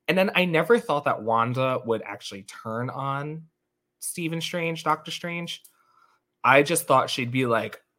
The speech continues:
"Oh, God. Okay, s-, okay, um, <laughs> Sorcerer Supreme wannabe over there. I am gonna go handle my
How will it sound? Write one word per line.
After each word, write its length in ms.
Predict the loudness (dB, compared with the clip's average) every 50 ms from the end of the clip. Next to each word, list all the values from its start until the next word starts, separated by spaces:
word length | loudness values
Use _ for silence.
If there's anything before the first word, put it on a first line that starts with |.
| _ _ 8
"Oh, 440 | 12 12 12 12 12 10 8 6
God. 460 | 2 2 4 6 6 6 4 2 2 4
Okay, 320 | 4 4 4 4 4 2 2
s-, 220 | 2 0 -4 -8 -10 _ _ _ _ _ _ _ -6
okay, 260 | -2 0 0 0 2
um, 360 | 2 2 2 2 -2 -4 -4 -4 -6 -6 -10
<laughs> 180 | -18 -18 _
Sorcerer 640 | -4 -4 2 8 8 8 8 8 4 0 0 0 0
Supreme 840 | -2 -4 -8 -8 -10 -12 -16 -14 -12 -8 -8 -6 -4 -4 -4 -4 0
wannabe 400 | 0 0 0 2 2 2 2 4
over 220 | 2 2 2 -2
there. 400 | -2 -2 0 0 -2 -2 -4 -10 _ _ _ _ _ _ _ _ _ _
I 540 | 4 4 6 6 4 2 2 0 0 -2 -2
am 140 | -2 -2 -2
gonna 200 | 0 0 0 0
go 180 | 2 0 0 0
handle 320 | -2 -4 -4 -4 -4 -4
my 260 | -4 -4 -6 -6 -8